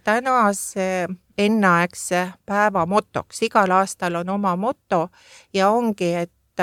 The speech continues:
nahk naha kontakt igale vastsündinule ja kõikjal. Et, e, et see sõltub, e,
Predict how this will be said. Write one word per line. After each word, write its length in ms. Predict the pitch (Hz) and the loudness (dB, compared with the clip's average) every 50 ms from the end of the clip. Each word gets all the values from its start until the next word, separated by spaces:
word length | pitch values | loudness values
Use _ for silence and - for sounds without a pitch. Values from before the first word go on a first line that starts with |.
| 170 165 | 0 2
nahk 360 | 180 208 240 233 - - - 202 | 2 2 2 0 -2 -6 -2 0
naha 320 | 196 208 202 214 202 180 | 0 0 0 0 -2 -2
kontakt 760 | 180 - 165 160 175 - - 233 240 254 _ - - _ - | -2 -4 -6 -6 -8 -4 0 0 0 0 _ -10 -10 _ -6
igale 380 | 185 - - 190 175 175 165 160 | -6 -4 -4 -4 -4 -4 -4 -4
vastsündinule 920 | 185 196 - - - - 165 165 170 175 165 160 165 156 156 160 156 160 160 151 | -4 -4 -4 -6 -6 -6 -6 -6 -8 -12 -14 -14 -14 -12 -12 -10 -10 -8 -8 -8
ja 100 | 160 160 | -8 -6
kõikjal. 640 | _ - 202 196 170 - _ _ - - - - - - _ _ _ _ _ _ _ _ _ _ _ _ - | _ 0 0 0 0 -4 _ _ -12 -12 -12 -12 -12 -18 _ _ _ _ _ _ _ _ _ _ _ _ -6
Et, 340 | - 185 175 180 180 170 _ _ _ _ _ _ _ - | -2 0 2 2 2 0 _ _ _ _ _ _ _ -2
e, 100 | 185 175 170 175 175 175 175 _ _ _ _ _ _ _ _ _ _ _ _ _ _ _ - | 0 2 2 0 0 -4 -8 _ _ _ _ _ _ _ _ _ _ _ _ _ _ _ -4
et 240 | 196 185 185 185 - | -2 -2 -2 -4 -6
see 220 | - 202 190 180 | -4 -4 -4 -2
sõltub, 720 | 180 - 247 254 285 277 - _ _ - 180 170 175 _ - | -2 0 2 2 2 0 -4 _ _ -4 -4 -4 -4 _ -10
e, 340 | 180 175 190 220 - 190 | -14 -12 -10 -6 -4 -4